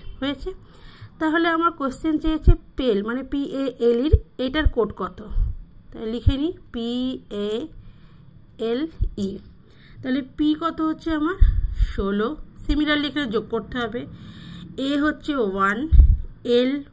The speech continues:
বারো মানে টুয়েলভ, ই হচ্ছে ফাইভ। যোগ করে কত এলো? থার্টি ফোর। এদের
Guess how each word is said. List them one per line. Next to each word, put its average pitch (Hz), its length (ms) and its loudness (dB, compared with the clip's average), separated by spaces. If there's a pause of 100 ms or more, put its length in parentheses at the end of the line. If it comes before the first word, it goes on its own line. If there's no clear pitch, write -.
(460)
বারো 196 280 2 (140)
মানে 208 160 -6 (120)
টুয়েলভ, 226 340 -2 (640)
ই - 20 -4 (100)
হচ্ছে 240 320 -4 (400)
ফাইভ। 202 300 -4 (920)
যোগ 277 120 -2 (100)
করে 311 160 0 (120)
কত 277 140 -4 (160)
এলো? 302 160 -2 (520)
থার্টি 214 320 -8 (560)
ফোর। 196 220 -12 (680)
এদের 285 280 -2